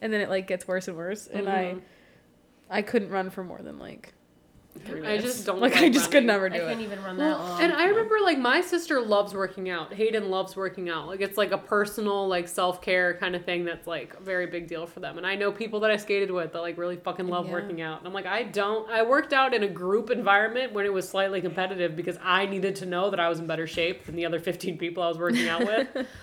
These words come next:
Speaker 1: <laughs>
Speaker 2: Outside of that, I'm good. I'm healthy, I think. I'm, <laughs> I don't know. <laughs> Like, I don't, I don't feel the com-, the compulsive drive to, like, work out.
Speaker 1: No.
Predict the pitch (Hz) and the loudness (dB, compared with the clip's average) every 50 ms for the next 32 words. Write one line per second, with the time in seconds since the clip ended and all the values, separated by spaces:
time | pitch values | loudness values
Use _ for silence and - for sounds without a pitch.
0 | - - - - - - - - - - - - - - 226 240 285 294 - - | -20 -20 -20 -20 -20 -20 -20 -20 -20 -20 -20 -14 0 6 8 8 8 8 8 8
1 | 262 240 262 285 381 349 392 415 427 466 440 - - - - - - - - - | 8 8 8 8 6 4 6 6 6 6 6 4 2 -2 -12 -16 -16 -18 -18 -18
2 | - - - _ - - - - - - - - _ _ - - - - - _ | -20 -20 -20 _ -18 -18 -18 -18 -20 -20 -20 -20 _ _ -20 -20 -20 -20 -20 _
3 | - - 277 339 494 508 427 453 466 480 508 466 381 339 320 339 339 359 392 403 | -6 0 2 4 6 8 10 10 10 10 8 8 6 6 6 6 4 4 2 0
4 | 415 - - - 349 349 339 339 339 359 403 392 - 311 330 339 339 320 285 269 | 0 -2 -4 -2 0 0 2 4 4 2 2 2 2 2 4 4 4 4 2 2
5 | 302 302 294 - - - - 330 370 370 214 185 196 247 240 285 269 - 302 269 | 2 0 -2 -2 -4 -2 0 4 4 6 6 6 8 6 6 6 6 8 8 10
6 | - - 320 - - 302 294 311 311 330 294 208 247 262 262 277 294 302 285 269 | 12 12 12 12 12 10 12 12 10 10 8 8 8 8 8 6 4 4 2 -2
7 | - 269 254 269 285 294 294 294 240 226 233 - 254 240 226 220 - 175 190 214 | -2 4 6 8 8 8 6 6 4 2 0 0 0 -4 -4 -6 -8 -6 -4 -4
8 | 214 - 208 - 220 214 208 214 214 254 240 202 - 185 175 175 180 190 208 208 | -4 -4 -4 -4 -2 -2 -2 -2 -4 -6 -8 -6 -4 -2 0 0 0 0 -2 -4
9 | 208 - 214 208 190 - 190 190 196 208 226 - 226 - - - - _ _ - | -6 -10 -10 -10 -8 -8 -8 -8 -8 -8 -10 -10 -10 -12 -14 -18 -20 _ _ -20
10 | - - - - - _ - 196 196 196 196 | -20 -20 -20 -20 -20 _ -18 -16 -14 -14 -14